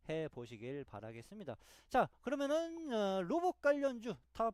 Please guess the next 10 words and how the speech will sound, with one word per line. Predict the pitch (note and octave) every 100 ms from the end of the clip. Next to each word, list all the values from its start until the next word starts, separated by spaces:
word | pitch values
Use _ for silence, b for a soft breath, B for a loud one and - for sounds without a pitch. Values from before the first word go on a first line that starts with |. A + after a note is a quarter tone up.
| -
베스트 | G#3 G3+ - G3+
쓰리에 | - A#3+ A#3 G#3+
대한 | F3 F3 A3 B3 A3+
영상은 | F3+ F3+ D#3+ A3+ B3+ G#3
여기서 | D3+ D3+ F#3+ A#3 b b b
마무리 | B2 C#3 D#3+
짓겠고 | E3 D4+ - A3+ B3 D4 D4+ D4+
다음 | - - D4 E4
영상에서 | D4 A#3 F#3+ D#3+ F#3
또 | F3+ G#3+